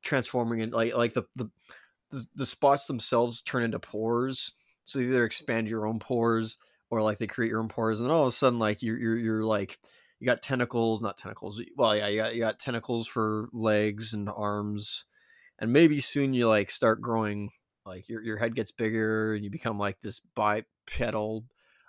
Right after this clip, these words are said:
uh, purple pentapie. It's, I don't know, it's, it's, it's really weird. I heard it's, it's some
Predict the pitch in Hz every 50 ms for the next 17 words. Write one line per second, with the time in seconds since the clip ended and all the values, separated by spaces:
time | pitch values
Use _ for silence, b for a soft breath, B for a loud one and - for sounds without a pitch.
0 | _ _ 113 107 101 101 101 - - 131 117 - 117 98 - - 120 107 - 104
1 | - - 117 110 110 110 110 110 - _ _ _ _ _ _ _ _ - - -
2 | - - - - _ _ _ _ - 180 180 165 147 131 127 120 107 110 107 -
3 | - - 135 117 - - 156 151 - - 175 156 127 120 113 110 104 98 98 101
4 | 107 117 123 123 117 113 110 123 - - - 123 - - - 117 110 101